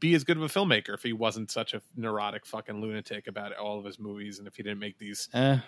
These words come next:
Speaker 1: grand proclamations of, like, "I, you know, I'm gonna retire." Like, th-, that's, like, he thinks that's, like, the artistic thing to do is, like, "I'm gonna make ten movies and then I'm gonna retire." But it's like, eh, you know, he doesn't make movies as a living.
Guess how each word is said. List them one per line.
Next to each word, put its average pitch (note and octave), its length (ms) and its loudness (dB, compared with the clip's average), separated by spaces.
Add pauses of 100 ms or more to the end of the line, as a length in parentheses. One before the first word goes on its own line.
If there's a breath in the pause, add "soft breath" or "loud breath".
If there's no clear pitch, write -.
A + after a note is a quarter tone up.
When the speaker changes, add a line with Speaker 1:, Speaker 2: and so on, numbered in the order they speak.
(180)
Speaker 1:
grand B2 400 4
proclamations A2 1000 0
of, G#2 160 -6
like, G#2 280 -4
"I, G#2 180 -2
you G#2+ 180 -4
know, G2+ 100 -6
I'm G2+ 160 -4
gonna G#2+ 140 -6
retire." A#2 340 -2 (380 loud breath)
Like, F3 120 2
th-, F#3+ 300 2
that's, G3+ 220 4
like, F#3 120 6
he G3 120 0
thinks F3+ 260 0
that's, D3 220 4
like, C3 160 4
the D3 80 4
artistic B2 540 2
thing A2+ 180 0
to A2 100 4
do A2 120 4
is, G2+ 100 -2
like, G#2 100 -4
"I'm A2+ 80 -2
gonna A#2 140 2
make A2+ 180 2
ten C#3 160 2
movies C3+ 360 4
and A#2+ 80 0
then A2+ 80 4
I'm A2+ 60 0
gonna G#2+ 140 0
retire." G#2 640 0
But A#2+ 100 0
it's A2+ 160 -4
like, C3+ 220 4 (840 soft breath)
eh, D#3 80 -2 (180)
you E3+ 160 4
know, E3 100 10
he G3+ 220 4
doesn't A3 340 6
make D3 280 6
movies A#2+ 760 4
as A#2+ 160 2
a A2+ 60 0
living. G#2+ 340 -2